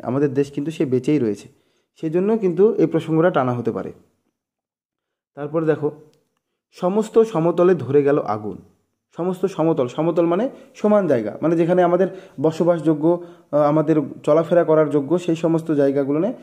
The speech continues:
আগুন ছড়িয়ে পড়ল। "শান্ত হলো দেবতারা, যারা হাজার বছর ধরে ডুবেছিল ধ্যানে,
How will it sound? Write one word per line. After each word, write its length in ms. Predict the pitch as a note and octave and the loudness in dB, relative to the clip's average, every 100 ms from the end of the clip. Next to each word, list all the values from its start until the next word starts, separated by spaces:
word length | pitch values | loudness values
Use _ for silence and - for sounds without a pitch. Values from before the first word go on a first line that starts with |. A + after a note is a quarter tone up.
| - _ _ | -20 _ _
আগুন 380 | - D3+ F3 G#3 | -6 -2 0 0
ছড়িয়ে 280 | - D3 C#3 | 0 0 0
পড়ল। 260 | A#2 G2 - - _ _ _ _ _ _ _ _ _ _ _ _ | 0 -6 -8 -14 _ _ _ _ _ _ _ _ _ _ _ _
"শান্ত 340 | - D3 D3+ | -10 -6 -2
হলো 280 | D3+ D3 D3+ | 0 2 0
দেবতারা, 600 | C#3 C3+ C#3 C3+ D3 E3+ - - _ _ | 2 2 2 2 0 -2 -6 -20 _ _
যারা 180 | C3 D3+ | -4 -4
হাজার 460 | C3 B2+ C#3+ E3+ F3 | -2 -2 0 2 2
বছর 280 | D3+ D3+ C#3 | 0 -2 -4
ধরে 340 | C#3+ D#3 D3+ - - | 0 0 -2 -10 -12
ডুবেছিল 480 | C3 C#3 C#3+ C#3 C#3 | -4 0 0 2 0
ধ্যানে, 360 | A2 A#2 B2 | 0 -6 -4